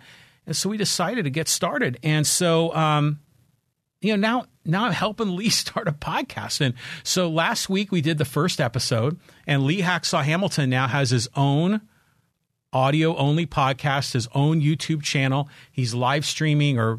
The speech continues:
simulcasting on Twitter, Facebook, YouTube. So I'm just kinda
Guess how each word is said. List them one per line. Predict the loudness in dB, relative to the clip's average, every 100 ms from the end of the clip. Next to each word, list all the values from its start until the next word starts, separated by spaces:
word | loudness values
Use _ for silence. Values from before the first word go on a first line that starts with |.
| -4
simulcasting | -2 0 0 -2 -2 -2 -2 0 0
on | 0
Twitter, | -2 -2 0 -2
Facebook, | 0 0 0 -2 -4
YouTube. | -4 -4 -2 0 0 -4 -12 -20 -20 _
So | -4 0 0
I'm |
just | 0 -4
kinda | -4 -2 -4